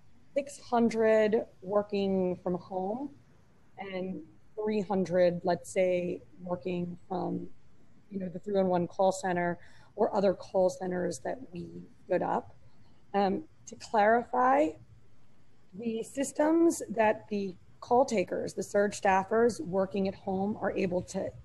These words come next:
access are different than the system that,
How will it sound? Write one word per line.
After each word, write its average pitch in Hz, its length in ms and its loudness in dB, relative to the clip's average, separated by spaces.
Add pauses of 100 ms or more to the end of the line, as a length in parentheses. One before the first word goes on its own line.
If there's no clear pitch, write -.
(100)
access 269 720 -2 (540)
are 196 60 0
different 214 680 -2 (680)
than 202 120 2
the 190 80 2
system 208 380 -4
that, - 160 -4